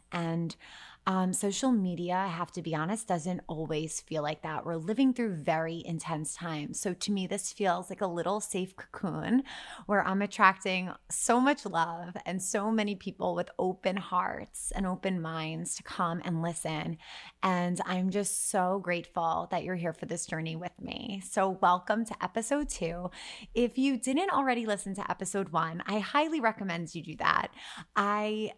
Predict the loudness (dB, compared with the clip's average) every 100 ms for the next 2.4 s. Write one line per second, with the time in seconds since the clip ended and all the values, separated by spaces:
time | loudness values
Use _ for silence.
0 | 2 4 4 2 0 -2 0 -2 -2 -4
1 | -4 -2 2 4 4 4 0 -2 -6 -6
2 | 0 2 2